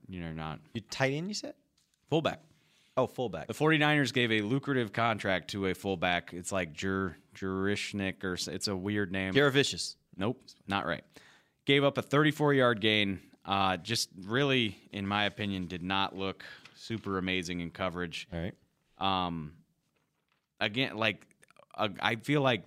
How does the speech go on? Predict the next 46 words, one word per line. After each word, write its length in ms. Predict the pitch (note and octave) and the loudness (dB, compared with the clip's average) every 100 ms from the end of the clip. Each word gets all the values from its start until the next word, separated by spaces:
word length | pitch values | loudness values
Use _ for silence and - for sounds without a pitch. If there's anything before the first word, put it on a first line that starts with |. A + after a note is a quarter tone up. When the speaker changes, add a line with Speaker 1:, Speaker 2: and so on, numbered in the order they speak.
| F2+ | -2
Speaker 1:
their 280 | G#2 A#2 A#2 | 2 4 2
whole 260 | A2+ A2+ | 0 -2
strategy 560 | G#2 A2 G2+ F#2+ F2+ F#2 | -2 2 2 2 -2 -4
is 160 | E2+ | -4
to 100 | - | -6
get 460 | F2 D#2 F#2+ F2+ - | -10 -4 -4 -4 -8
to 400 | - F#2 F2+ E2+ - _ _ _ _ - | -8 -6 -6 -8 -12 _ _ _ _ -10
the 100 | G2 | -8
quarterback, 680 | - F#2+ F2+ F2 F2 - - - | -2 -2 0 0 -2 -4 -12 -14
and 600 | - F2 E2+ E2 D#2+ D2+ - - - | -6 -4 -4 -4 -6 -10 -12 -20 -12
if 180 | F2+ | -10
they 160 | - F#2 | -6 -6
don't, 420 | D#2 F#2+ F#2+ E2+ - _ _ | -2 0 0 -4 -10 _ _
it's, 260 | F2 E2+ - | -12 -12 -10
it's 180 | E2+ F#2 | -10 -4
not 180 | F#2+ F#2+ | -4 -4
gonna 100 | F2 | -8
be 80 | |
pretty. 380 | D#2 G2 E2 D#2 | -6 -6 -4 -4
And 160 | E2+ G2+ | -4 -4
it, 140 | F#2 - - - _ | -4 -8 -20 -20 _
it's 220 | - G2+ - | -12 -10 -10
kinda 340 | - F3+ D4 | -6 -6 -6
successful, 600 | - E2+ - B2 - F#2 | -8 -10 -4 -4 -2 -4
honestly, 360 | G2 G#2 - F2 | -4 -4 -6 -8
'cause 140 | F#2 | -8
they 120 | F2 F#2 | -8 -4
got 280 | C3 - - | -4 -4 -6
four 180 | C3 | -6
sacks 400 | G#2+ G2 F#2 E2+ | -4 -2 -2 -2
on 160 | F2+ D#2+ | -6 -6
Brian 300 | F2 E2+ E2+ | -4 -4 -4
Hoyer. 400 | E2+ E2+ E2 D#2+ - - - _ | -4 -4 -4 -4 -8 -20 -20 _
They 100 | G2+ | -6
forced 320 | G2 G#2 A2 A#2 | -4 -2 -2 -2
him 100 | G#2+ | -2
into 240 | G#2 G#2 | -2 -2
an 60 | G2 | -2
interception 540 | G2 F2 F#2 F2+ F2+ | -2 -2 -2 -4 -4
on 140 | F2 | -6
the 60 | F2 | -6
first 280 | - F2 - | -6 -8 -8
play 200 | F#2 E2+ | -6 -6
of 40 | |
the 40 | D#2+ | -6
game. 420 | E2 E2 D#2+ D#2 | -8 -8 -8 -10